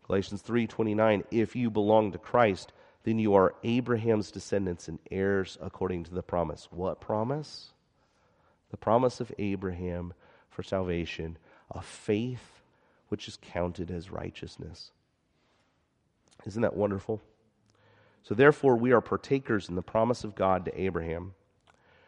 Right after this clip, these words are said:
which was brought then by Christ, fulfilled by Christ, and then sealed by the Spirit. It's a Trinitarian work, even though it's not talked about here in Galatians. It is a Trinitarian work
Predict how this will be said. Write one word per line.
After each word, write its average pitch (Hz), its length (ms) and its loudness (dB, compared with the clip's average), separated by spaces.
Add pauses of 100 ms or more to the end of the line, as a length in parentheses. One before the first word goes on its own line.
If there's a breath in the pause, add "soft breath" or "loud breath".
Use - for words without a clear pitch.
(160 soft breath)
which 117 180 0
was 95 180 0
brought 110 580 4
then 95 400 -4 (440)
by 104 240 0
Christ, 110 720 2 (240)
fulfilled 104 680 0 (180)
by 98 160 0
Christ, 90 540 -2 (480 soft breath)
and 98 100 -2
then 85 80 -2
sealed 113 500 -2
by 120 160 2
the 113 100 -4
Spirit. 98 480 0
It's - 160 -12
a 90 60 -6
Trinitarian 131 880 2
work, 82 360 -6 (380)
even 104 140 -4
though 104 120 0
it's - 140 -6
not 107 160 0
talked 104 220 0
about 90 200 -4
here 98 160 -2
in 85 80 -4
Galatians. 90 540 -8 (340 soft breath)
It - 120 -10
is 113 140 -2
a 104 60 -8
Trinitarian 110 920 -2
work 82 320 -6